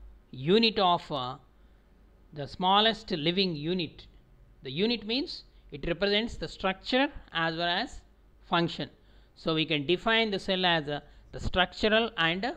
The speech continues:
functional unit of living organisms. Okay. Next, uh,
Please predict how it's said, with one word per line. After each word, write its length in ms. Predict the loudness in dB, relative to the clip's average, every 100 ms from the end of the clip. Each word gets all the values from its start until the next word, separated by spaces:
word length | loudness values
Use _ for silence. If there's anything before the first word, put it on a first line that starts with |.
| -10
functional 460 | 0 2 2 2 2
unit 300 | 4 2 2
of 300 | 2 0 -2
living 300 | -2 0 2
organisms. 800 | 0 -2 -4 -8 -10 -10 -10 -12 -14 -20 -20 -20 -20 -20 -16
Okay. 280 | -10 -4 -4 -6 -20 -20 -20 -20 -20 -20 -20 -20 _ _ -20 -20 -20 -20 -20 -20 -20 -20 0
Next, 480 | 4 4 4 2 4
uh, 260 | 2 0